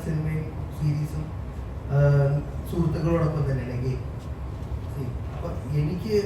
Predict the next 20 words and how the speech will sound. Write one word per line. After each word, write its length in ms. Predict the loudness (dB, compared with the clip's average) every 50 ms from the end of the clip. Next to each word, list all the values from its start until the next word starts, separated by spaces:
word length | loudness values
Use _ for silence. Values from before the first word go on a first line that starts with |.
| 0 -2 -4
ആ, 40 | -4 -4 -4 -4 -6 -6 -8 -8 -8 -8 -6 -6 -6 -6 -8 -8 -8 -6 -4 -2
primarily 560 | 0 0 0 2 0 0 0 0 0 -2 -2 -4 -4 -6 -6 -8 -8 -8 -8 -8 -6 -6
ഈ 40 | -4 -4 -2
പറഞ്ഞ 180 | -2 -2 -2 0 0
പോലെ 160 | 0 -2 -2 -4 -6 -8 -8 -8 -6 -4
ഫ്രണ്ട്ഷിപ്പ് 480 | -2 -2 -2 -2 -2 -4 -4 -2 -2 -2
എന്ന് 100 | -2 -2 -2
പറയുന്നത് 280 | -2 -2 -2 -2 -4 -4 -4
is 80 | -4 -6 -6 -6 -6 -6
little 220 | -6 -4 -4 -4 -4
important. 340 | -4 -2 -4 -4 -4 -4 -6 -6
അപ്പൊ 140 | -6 -6 -6 -6 -6 -6 -6 -8 -8 -8 -8 -8 -6 -4 0
അയാൾ 180 | 2 2 4 4 4
എൻ്റെ 160 | 6 8 8 8 8 6 4 0 2 2
ആ 40 | 2 2 2 0 -2
സമയത്ത് 400 | -2 -2 0 0 0 0 0 -2 -2 -2 -2 -4 -4
ഞാൻ 140 | -4 -2 -2 -2 -2
ഒരുപാട് 300 | 0 0 0 0 0 0
അയാളോട് 680 | -2 -2 -4 -4 -6 -6 -6 -4 -2 -2 -2 0 0 0 0 0 0 -2 -2
ചിരിച്ചതാണ്. 580 | -2 -2 -2 -2 -2 -2 0 0 0 0 0